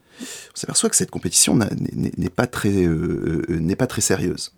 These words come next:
Hein, on a l'impression d'une, d'une course à l'espace, où une fois qu'on est allé sur la Lune et qu'on a démontré qu'on était les plus puissants, il se passe plus rien. Euh, si, euh, on a des objectifs qui sont, euh, des objectifs de compétition, euh, sur le marché privé pour avoir la meilleure application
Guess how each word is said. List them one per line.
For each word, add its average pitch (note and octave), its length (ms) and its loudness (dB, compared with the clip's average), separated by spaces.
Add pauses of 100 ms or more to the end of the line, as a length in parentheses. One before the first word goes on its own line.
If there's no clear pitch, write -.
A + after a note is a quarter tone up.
(260)
Hein, F#2+ 140 -4
on F#2 80 0
a F2 60 -2
l'impression F#2 360 0
d'une, F2+ 260 0
d'une F2 220 -6
course - 260 -2
à - 20 2
l'espace, - 540 -2 (500)
où G#2+ 200 4
une A2 80 6
fois A#2+ 180 6
qu'on G#2 160 2
est G#2 40 6
allé G2 140 6
sur F#2+ 200 0
la F2+ 100 4
Lune A#2+ 260 4
et G#2 80 4
qu'on F#2 160 0
a F#2 60 4
démontré F#2 340 0
qu'on E2+ 140 -2
était E2+ 160 -2
les E2+ 80 -2
plus - 140 -10
puissants, - 420 -4 (420)
il - 40 -10
se - 60 -4
passe - 160 -2
plus E2+ 100 -2
rien. E2 200 -4 (840)
Euh, F2+ 320 6 (340)
si, B3+ 580 8
euh, G#2 340 6 (320)
on A#2+ 380 10
a C3+ 100 10
des A2 160 6
objectifs G#2+ 440 0
qui - 120 -2
sont, G#2+ 400 8
euh, F2 100 6
des F2+ 200 2
objectifs F#2 580 0
de F2 280 4
compétition, G2 880 2
euh, F2 140 2
sur F2+ 320 0
le F2 80 2
marché F2 260 0
privé F#2+ 420 2
pour E2+ 200 -4
avoir F#2+ 280 2
la F2+ 140 -2
meilleure G2+ 320 2
application G2 540 -2